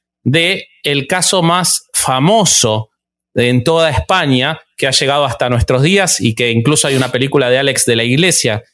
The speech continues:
con ese nombre, que es el caso de las brujas de Zugarramurdi. El Zugarramurdi es una, un poblado dentro de una región en la que había cuatro o cinco poblados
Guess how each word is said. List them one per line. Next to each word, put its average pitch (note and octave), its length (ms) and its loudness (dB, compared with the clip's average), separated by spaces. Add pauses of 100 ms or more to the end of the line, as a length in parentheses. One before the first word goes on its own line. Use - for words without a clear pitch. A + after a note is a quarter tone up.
(240)
con A#2+ 240 -2
ese D3 280 0
nombre, D3 520 2 (360)
que F3 100 -2
es D#3+ 140 0
el F#3 140 -2
caso E3+ 340 0
de D3+ 80 2
las C#3 180 0
brujas E3 560 0
de C3 120 0
Zugarramurdi. G#2+ 1080 0
El G#2 80 -2
Zugarramurdi D4+ 640 4
es F3+ 140 0
una, C#3 360 -2 (180)
un B2+ 160 2
poblado F#3 600 2
dentro C3+ 340 0
de C3 60 2
una C3 180 0
región B2 340 -2
en F3+ 100 0
la A#2 120 -2
que B2 80 -2
había B2 260 0
cuatro E3+ 300 -2
o - 20 0
cinco D3+ 360 -2
poblados E3 560 2